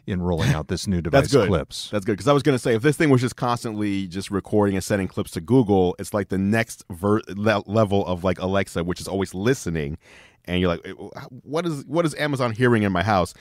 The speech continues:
Speaker 2: If this was just constantly recording and sending clips in your house to Google, that'd be weird. But so it's all on, on device, so you don't have to worry about your, your photos or videos
Speaker 1: Well, the machine learning is.
Speaker 2: constantly.
Speaker 1: Yeah.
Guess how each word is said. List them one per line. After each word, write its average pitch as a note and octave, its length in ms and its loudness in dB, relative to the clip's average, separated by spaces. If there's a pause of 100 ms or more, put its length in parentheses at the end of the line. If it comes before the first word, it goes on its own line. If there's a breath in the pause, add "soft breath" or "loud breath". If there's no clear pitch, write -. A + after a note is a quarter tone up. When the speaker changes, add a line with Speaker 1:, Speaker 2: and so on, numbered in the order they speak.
(140)
Speaker 2:
If G2 120 -8
this C3+ 120 2
was B2+ 80 -2
just A#2+ 140 -8
constantly B2 300 -6
recording G#2 340 4
and F#2+ 60 0
sending F#2+ 200 -4
clips G2+ 240 -4
in G2 80 -4
your F2 120 0
house F#2 180 2
to - 80 -14
Google, E2 240 -2
that'd D2+ 180 -4
be D#2+ 120 -4
weird. D2+ 300 -4 (100)
But E2+ 180 -2 (280 loud breath)
so G#2+ 180 2
it's - 80 -4
all C3+ 360 6
on, A2+ 280 2 (120)
on A2 220 0
device, F#2 640 0
so - 120 -10
you G#2 80 2
don't G2+ 80 2
have G#2+ 120 -4
to F#2 80 -8
worry F2+ 240 2
about D#2+ 340 0 (300 soft breath)
your, E2+ 380 2
your E2 140 -4
photos E2+ 540 0
or D#2+ 120 -6
videos D#2+ 500 -6
Speaker 1:
Well, A#2 120 4
the G2+ 80 0
machine G#2+ 340 2
learning F#2 320 2
is. C#2+ 80 -4
Speaker 2:
constantly. D#2 640 -6
Speaker 1:
Yeah. C#2+ 240 -4